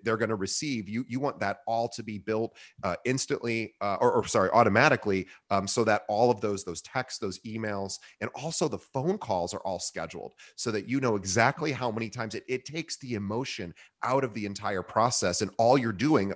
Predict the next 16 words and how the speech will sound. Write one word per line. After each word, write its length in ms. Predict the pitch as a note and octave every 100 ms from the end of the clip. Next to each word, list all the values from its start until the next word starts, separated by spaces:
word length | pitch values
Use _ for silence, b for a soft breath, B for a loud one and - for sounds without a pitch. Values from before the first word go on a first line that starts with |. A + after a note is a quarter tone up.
| - A2
is 140 | A#2+
following 500 | - C3+ G3 C3+ E2+
process, 500 | F2 C#2 - - -
right? 240 | G2 B2 B B
You're 120 | A2
just 240 | A2+ D3+ -
basically 440 | A#2+ A#2+ C#3 C3
following 640 | - _ G#2 A2+ B2+ B2+ C3+
the 80 |
system 540 | A#2+ - A2+ - F#2 E2+ b b _
and 260 | G#2+ G#2 G2
making 340 | G#2+ A#2 C3
tweaks 360 | - C3 A#2 -
along 340 | A#2 G#2+ G#2+
the 80 | G2
way, 360 | G2 A2 F2